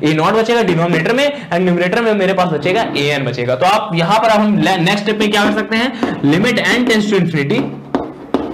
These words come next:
एएन upon ए नॉट की पावर one by n is equals to a।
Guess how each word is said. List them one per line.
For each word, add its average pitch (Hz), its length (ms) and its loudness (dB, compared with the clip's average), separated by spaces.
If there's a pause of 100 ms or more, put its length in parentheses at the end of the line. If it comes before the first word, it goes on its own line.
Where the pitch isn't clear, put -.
(1040)
एएन 185 480 2 (380)
upon 180 300 -2 (120)
ए 160 140 2
नॉट 170 320 0 (520)
की 196 80 2
पावर 175 400 2
one 180 240 0
by 147 100 2 (440)
n 151 140 0 (200)
is 147 100 -2
equals 147 300 -2
to 233 80 0 (180)
a। - 280 0